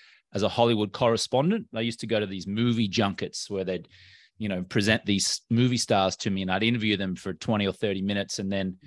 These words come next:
the, the interviews would go all over the world. And then I got into my entrepreneurial life, um, around two thousand and twelve. I just finished working at SportsCenter on E S P N. I was hosting that T V show. And I said,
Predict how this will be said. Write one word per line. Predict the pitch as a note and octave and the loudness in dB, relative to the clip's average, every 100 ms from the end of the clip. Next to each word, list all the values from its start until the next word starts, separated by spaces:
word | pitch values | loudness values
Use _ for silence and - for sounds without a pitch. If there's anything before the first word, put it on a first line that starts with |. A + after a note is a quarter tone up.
| - - _ _ | -20 -20 _ _
the, | F#2+ G#2 G2+ | 0 2 4
the | G2 G#2 | 2 2
interviews | G#2+ G#2 G2+ F#2 - | 2 2 0 0 -4
would | F2+ | 0
go | G2 F#2+ | 2 2
all | G2 | 4
over | G2 F#2 | 2 2
the | F2 | -2
world. | F#2+ G2+ G2 F#2+ _ _ - | 0 2 0 -2 _ _ -6
And | A2+ C3+ | -2 2
then | D#3 D#3+ D#3 | 2 2 -4
I | C3+ | -2
got | D#3+ | 0
into | E3 C#3+ | 0 0
my | B2+ | -2
entrepreneurial | C3 C3 G2 - A2 A#2+ C3 C#3 A2 | -2 -4 -8 -4 0 2 2 2 2
life, | G2+ G2 - - _ _ _ _ _ _ - | 0 0 -4 -18 _ _ _ _ _ _ -2
um, | G2+ G2+ G2+ G2+ G2+ G2 - _ _ | 4 6 6 4 2 -4 -10 _ _
around | G#2+ G#2+ G#2 - | -4 0 0 -2
two | - C3+ | -6 -2
thousand | C3 A#2+ G#2 G2 | 4 4 4 0
and | F#2 | -4
twelve. | - A2 G#2+ G2 E2+ | -2 2 4 4 2
I | F#2+ | -2
just | F#2+ C3+ B2+ - | 0 0 -2 -2
finished | A#2+ G#2+ G2+ - - | -2 0 -4 -10 -4
working | G#2+ G#2 G2+ | -2 0 -4
at | F#2 | -4
SportsCenter | - - A2+ - - G#2 F#2 | -6 2 2 4 2 2 2
on | F#2 | 2
E | G2 | 0
S | F#2+ | -2
P | - G#2 | -4 -2
N. | G2+ | -2
I | F#2+ | -2
was | F2+ | -4
hosting | - A2 G2+ G#2+ G2 F2+ _ _ _ _ _ _ - | -2 -2 -2 -6 -8 -10 _ _ _ _ _ _ 0
that | F#2+ - | 0 0
T | - G#2 | 0 2
V | G2+ | 4
show. | A2+ - F#2+ F2 F2+ - - | 2 2 2 2 0 -6 -6
And | G2 | -2
I | G2+ F#2 | -2 -2
said, | - G#2+ G#2 | 0 -2 -2